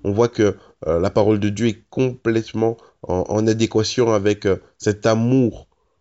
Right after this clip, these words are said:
serviable. Mais, euh, le monde est, euh, dans l'oppression de celui qui sert. Et il ne faut pas que nous, en tant qu'enfants de Dieu, nous puissions continuer à véhiculer ces codes antéchrist.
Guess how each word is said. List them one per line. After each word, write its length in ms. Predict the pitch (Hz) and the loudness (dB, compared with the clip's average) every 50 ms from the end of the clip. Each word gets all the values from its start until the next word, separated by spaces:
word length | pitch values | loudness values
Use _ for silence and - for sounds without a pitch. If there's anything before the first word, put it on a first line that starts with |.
| _ _ - | _ _ -20
serviable. 880 | - - - 120 - 98 101 104 110 117 113 113 104 90 82 92 - _ _ _ _ _ _ _ _ _ _ _ | -8 -4 -2 -2 -2 -2 -4 0 2 2 2 2 0 -2 -6 -14 -18 _ _ _ _ _ _ _ _ _ _ _
Mais, 340 | - 90 98 101 101 98 95 | -6 -2 0 2 2 2 2
euh, 360 | 92 90 90 87 87 87 87 90 | 2 2 2 0 0 0 0 0
le 300 | 98 104 110 113 113 110 | 0 0 2 2 2 2
monde 600 | 113 113 113 117 123 139 143 143 127 107 98 92 - - _ _ _ _ _ _ _ _ _ _ _ - | 2 2 2 4 4 4 4 2 2 0 -2 -6 -10 -16 _ _ _ _ _ _ _ _ _ _ _ -4
est, 300 | 98 104 107 104 101 98 | 0 2 4 4 4 4
euh, 340 | 95 92 92 92 92 90 85 - - _ _ - | 4 4 4 2 2 0 0 -4 -8 _ _ -4
dans 160 | 104 110 107 | 0 2 4
l'oppression 680 | 110 117 123 120 120 - - - 117 - - - 123 120 | 4 4 4 2 0 -2 -2 -2 -2 -2 0 -2 -2 -2
de 80 | 110 104 | -2 -2
celui 240 | - 104 101 104 | -4 -6 -6 -6
qui 160 | 95 - 101 95 | -6 -10 -10 -10
sert. 420 | - - - 104 101 98 95 - _ _ _ _ _ _ _ _ _ _ - | -6 -2 -2 -2 -2 -2 -8 -14 _ _ _ _ _ _ _ _ _ _ -4
Et 80 | - | -2
il 60 | 107 110 | 0 0
ne 40 | 104 | -2
faut 260 | - - - - 123 | -4 -8 -8 -6 -6
pas 240 | 98 - - 127 123 | -4 0 0 0 0
que 300 | - - 98 95 87 - - - _ - | 0 -2 -2 -2 -2 -4 -8 -20 _ -8
nous, 320 | 117 113 117 123 120 117 117 | -4 0 2 2 4 4 2
en 80 | 110 | 2
tant 140 | 104 - 104 | 0 -4 -4
qu'enfants 340 | - 113 104 101 - 113 110 | -4 -4 -4 -2 0 0 0
de 160 | 107 101 101 | 0 -2 -6
Dieu, 380 | 98 98 104 110 113 113 - - _ _ _ _ _ - | -6 -2 0 0 0 0 -2 -8 _ _ _ _ _ -8
nous 100 | 104 101 | -6 -6
puissions 300 | 98 107 107 - 117 107 | -4 -4 -4 -2 -4 -2
continuer 340 | - 117 110 - 117 117 117 | -2 -4 -2 -2 0 2 2
à 80 | 107 | 2
véhiculer 480 | 104 101 101 117 110 98 - 113 104 113 | 2 2 0 0 0 0 -2 -2 -2 0
ces 220 | 110 - 107 95 | 0 -2 -4 -6
codes 400 | - - - 120 117 113 104 101 - _ _ _ - | -2 0 2 2 2 2 0 -6 -16 _ _ _ -4
antéchrist. 800 | - 113 107 - 113 107 98 - - 107 107 101 - - - - | -2 -2 0 0 -2 -2 -2 -4 -6 -6 -6 -8 -8 -14 -20 -20